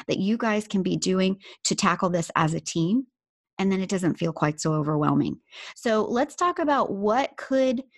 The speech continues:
be happening in your home that could be costing you because you've got some disorganization, even if you are a typically organized person.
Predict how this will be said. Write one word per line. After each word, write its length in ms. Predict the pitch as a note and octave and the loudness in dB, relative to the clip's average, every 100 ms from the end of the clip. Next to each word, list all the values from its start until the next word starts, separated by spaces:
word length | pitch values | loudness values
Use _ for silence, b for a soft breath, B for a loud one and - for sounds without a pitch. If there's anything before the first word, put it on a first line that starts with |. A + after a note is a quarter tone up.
| b b | b b
be 100 | - | -2
happening 580 | G#3 - G#3+ A3 B3 A#3+ | 0 0 0 0 0 0
in 120 | G3+ G3 | 0 0
your 120 | F#3 | 0
home 320 | E3 F3 F#3 | 0 0 4
that 160 | G#3 - | 2 0
could 140 | F3+ | -4
be 140 | E3+ - | -4 -4
costing 680 | - F#3+ A3+ - E3+ D#3+ | 0 2 2 0 -2 0
you 340 | C#3+ C#3 D#3+ G3 _ _ _ _ _ _ | 2 2 2 -2 _ _ _ _ _ _
because 260 | G3+ G#3 G3+ | 0 2 0
you've 80 | |
got 220 | G3 F#3 - | 0 0 0
some 100 | F3+ | -2
disorganization, 840 | F3 F3+ F3 E3+ E3+ D#3+ D3+ - _ _ | 0 0 0 0 0 2 2 0 _ _
even 460 | F#3+ F#3+ A3 A#3+ A#3+ | -2 0 0 0 0
if 380 | F#3 F3 F3+ - | -2 -2 -6 -4
you 200 | G3+ G#3+ | -2 0
are 400 | F3+ D#3 E3 G#3 _ _ G#3 | 0 0 0 -4 _ _ 0
a 380 | G3 G3 G#3+ _ _ _ | 2 0 -4 _ _ _
typically 720 | - C#4+ D4 - E3+ D#3+ E3+ - _ _ | -6 -2 -2 -2 0 0 0 -6 _ _
organized 480 | - E3+ E3+ D#3 D#3 | 0 2 2 0 -2
person. 460 | - D#3 - - | -4 -2 -2 -2